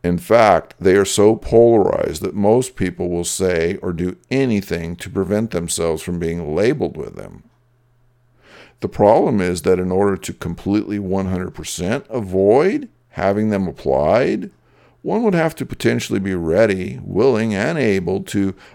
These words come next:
agree with and abide by anything and everything that the world around us proposes, no matter how offensive, debased, deviant, or anti-scriptural the ideas and actions might be.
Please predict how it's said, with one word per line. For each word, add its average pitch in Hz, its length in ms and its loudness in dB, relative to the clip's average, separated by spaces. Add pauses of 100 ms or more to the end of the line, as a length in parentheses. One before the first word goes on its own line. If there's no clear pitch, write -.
agree 123 480 2
with 90 400 0
and 95 120 -2
abide 104 480 4
by 95 260 2
anything 98 960 0
and 78 120 -6
everything 117 840 0
that 87 140 -8
the 92 80 -6
world 110 340 2
around 110 380 0
us 90 260 0
proposes, 120 920 2
no 90 100 -6
matter 95 320 2
how 104 320 6
offensive, 73 680 -2
debased, 87 720 2 (260)
deviant, 92 720 0
or 80 200 -2 (320)
anti-scriptural 104 1000 2
the 80 180 -4 (220)
ideas 90 640 0
and 78 100 -6
actions 85 680 -6
might 95 320 -4
be. 131 520 -4